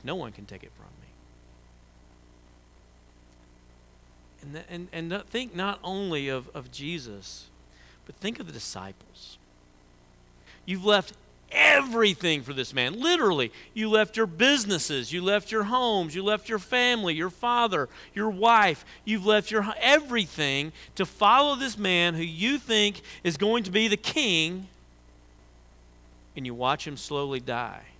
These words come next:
And they had to be thinking, I mean, you know, they had to be thinking, "Surely he's about to do something."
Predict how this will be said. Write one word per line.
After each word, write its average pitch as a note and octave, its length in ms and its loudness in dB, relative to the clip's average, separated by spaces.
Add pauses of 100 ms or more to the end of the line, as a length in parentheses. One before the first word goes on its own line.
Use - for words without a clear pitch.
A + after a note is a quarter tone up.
(760)
And G3+ 140 2
they A3 80 4
had D4 200 4
to E4 60 -2
be A3+ 100 0
thinking, F#3 480 0
I G3+ 100 -2
mean, G#3 100 -10
you G#3+ 60 -2
know, B3 160 0
they G3 120 4
had E4 320 -2
to G#3 60 -6
be D#3+ 100 -4
thinking, C3 440 -6 (380)
"Surely B3+ 800 2
he's F#3 220 -2
about E3 300 4
to D3+ 60 -8
do C#3 140 -4
something." A2 340 -12